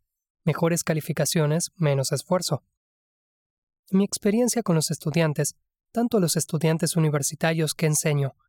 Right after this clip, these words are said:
como a los estudiantes de secundaria de los que los maestros me hablan, la mayor debilidad que tienen los estudiantes es que intentan recordar el material escolar memorizando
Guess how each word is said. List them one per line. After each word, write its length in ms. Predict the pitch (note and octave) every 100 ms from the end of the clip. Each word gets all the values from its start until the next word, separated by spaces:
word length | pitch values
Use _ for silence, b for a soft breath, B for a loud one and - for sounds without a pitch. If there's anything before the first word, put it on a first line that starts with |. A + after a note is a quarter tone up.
| _
como 220 | - D3
a 40 | C#3+
los 140 | C3
estudiantes 520 | D3+ - D3+ D#3+ E3+
de 160 | D#3+ D#3+
secundaria 640 | - - D#3+ E3+ D3 C3+ - _
de 80 | -
los 140 | D3+
que 120 | - D3+
los 180 | C#3 D3
maestros 500 | C#3+ D#3+ E3 D3+ D#3+
me 140 | D#3+
hablan, 340 | D#3 C#3+ C#3 - _ _ _
la 80 | C#3
mayor 260 | B2+ C#3 D#3
debilidad 520 | D#3+ D3+ D3+ E3 D#3+
que 120 | - D#3
tienen 260 | D#3 D#3
los 160 | D3+ C#3+
estudiantes 680 | D3+ - D#3+ D#3+ D3 D3 - _ _ _
es 100 | -
que 100 | -
intentan 440 | G#3+ A3 A3 A3+
recordar 480 | F3+ D3+ D3+ C#3 D3+
el 80 | D#3
material 400 | C#3+ C#3+ C#3+ C#3+
escolar 480 | C#3+ - C#3+ D3+ D#3+ _ _ -
memorizando 720 | D3 C#3 - E3 F3 F3+